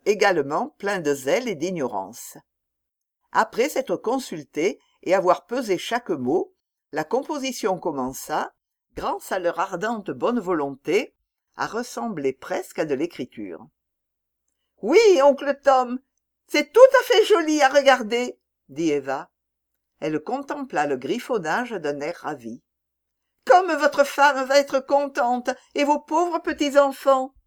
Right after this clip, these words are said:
C'est pitié qu'on vous les ait fait quitter. Je demanderai à papa de vous laisser retourner là-bas. » « Maîtresse a dit qu'elle enverrait l'argent pour me racheter dès qu'elle pourrait, » dit Tom, « et j'espère que ça ne tardera pas.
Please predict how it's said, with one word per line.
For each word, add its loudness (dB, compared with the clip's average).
C'est -2
pitié -2
qu'on 4
vous -4
les -2
ait 0
fait -4
quitter. -6
Je -4
demanderai 2
à 8
papa 0
de 0
vous -2
laisser -6
retourner -2
là-bas. » « 0
Maîtresse -6
a -2
dit -4
qu'elle 2
enverrait 0
l'argent -2
pour -6
me 0
racheter -2
dès -4
qu'elle -2
pourrait, » -8
dit -6
Tom, « -6
et 2
j'espère 0
que -4
ça -2
ne -6
tardera -4
pas. -8